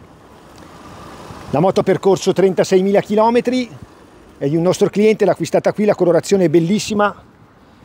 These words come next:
Guardate che bella, Industrial Grey Denim, anche il naso del King l'ha fatto nella stessa colorazione,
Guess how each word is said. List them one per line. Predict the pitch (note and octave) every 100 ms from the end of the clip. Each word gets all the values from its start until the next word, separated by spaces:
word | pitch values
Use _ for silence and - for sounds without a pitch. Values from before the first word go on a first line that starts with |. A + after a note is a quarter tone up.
| - - - - - - - - -
Guardate | C3 C#3+ D#3+
che |
bella, | D3 D3+ D#3+
Industrial | E3 D3+ - E3+
Grey | C#3+ E3+ E3
Denim, | E3 G#3 G#3+ A3 E3+ - - - - -
anche | D#3+ F3 -
il | F#3
naso | F3+ F#3 D#3
del | E3+ E3
King | - F3+ D#3+
l'ha | D#3
fatto | E3+ -
nella | D#3+ D3+
stessa | F3+ D#3+ E3+
colorazione, | E3+ F3 - G#3 A3 A3